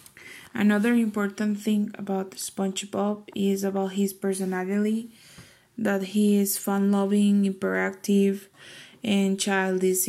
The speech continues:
sponge with a happy-go-lucky personality. Um, also, he is readily smart and knows about what is right. An example, I've been telling Patrick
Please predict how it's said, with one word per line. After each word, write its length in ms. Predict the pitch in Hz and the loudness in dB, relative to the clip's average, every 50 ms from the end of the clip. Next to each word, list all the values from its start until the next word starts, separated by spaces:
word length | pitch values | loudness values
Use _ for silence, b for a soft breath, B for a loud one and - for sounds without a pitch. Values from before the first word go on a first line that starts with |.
| 190 190 190 | 0 0 0
sponge 560 | - - - - - 196 190 190 190 190 - | -2 -6 -6 -4 -2 -2 -2 -2 -2 -4 -6
with 200 | - - 185 185 | -4 -2 -2 -2
a 80 | 185 180 | -2 -2
happy-go-lucky 1200 | 180 190 190 190 190 - 202 196 190 190 190 - 190 190 185 185 185 180 185 180 185 185 - 190 185 | -4 -4 -4 -4 -2 0 2 2 2 2 0 -2 -2 0 2 2 2 2 0 -2 -4 -6 -6 -6 -6
personality. 920 | 185 - 190 185 185 185 180 180 180 185 190 202 214 233 247 254 247 B B B B B B B B B B B B B B B - | -4 -2 -4 -4 -2 -4 -4 -2 -2 0 0 2 4 4 2 2 0 B B B B B B B B B B B B B B B -2
Um, 580 | - 202 202 196 196 196 190 190 196 196 - - - | 0 2 2 4 2 2 2 0 0 -2 -6 -6 -4
also, 880 | 190 196 202 202 202 - - 208 202 202 196 196 196 190 190 190 190 - | -2 0 0 0 -2 -2 -2 0 0 2 2 2 0 0 -2 -4 -8 -10
he 180 | - - 208 202 | -4 0 2 2
is 160 | 196 190 190 | 2 2 2
readily 600 | 185 190 185 185 196 196 196 190 190 190 - - | 0 0 0 2 2 2 4 4 2 2 0 -2
smart 580 | 196 - - 190 190 190 196 196 208 220 233 - - - | -2 -2 0 0 0 0 0 0 -2 -2 -4 -8 -12 -8
and 220 | - 202 190 190 190 | -2 0 0 2 2
knows 360 | 196 196 202 202 202 202 - | 2 2 0 0 0 -2 -2
about 440 | 190 185 190 180 180 180 - - - 247 | -4 -2 -2 -4 -4 -4 -6 -10 -12 -6
what 280 | 202 185 185 185 185 - | -4 -2 -2 -2 -4 -4
is 260 | 185 175 - - - | -4 -4 -4 -4 -4
right. 460 | 190 196 208 220 233 247 247 247 247 - B B B B B B B B B B B B - | -2 -2 0 0 2 2 2 2 0 -4 B B B B B B B B B B B B -2
An 340 | 202 196 190 190 185 185 | 0 0 2 2 2 0
example, 640 | 190 190 190 - - 196 190 190 190 190 196 196 190 | 0 -2 -4 -4 -4 -2 -2 -2 -2 0 0 0 2
I've 160 | 180 180 180 | 0 0 0
been 420 | 190 190 185 185 190 185 185 185 | 0 0 0 2 2 0 0 -2
telling 340 | 185 - 190 185 185 185 185 | -2 -2 -2 0 0 -2 -2
Patrick 540 | 185 214 214 214 208 - 202 196 196 196 | -2 -2 -2 -2 0 0 0 0 0 -2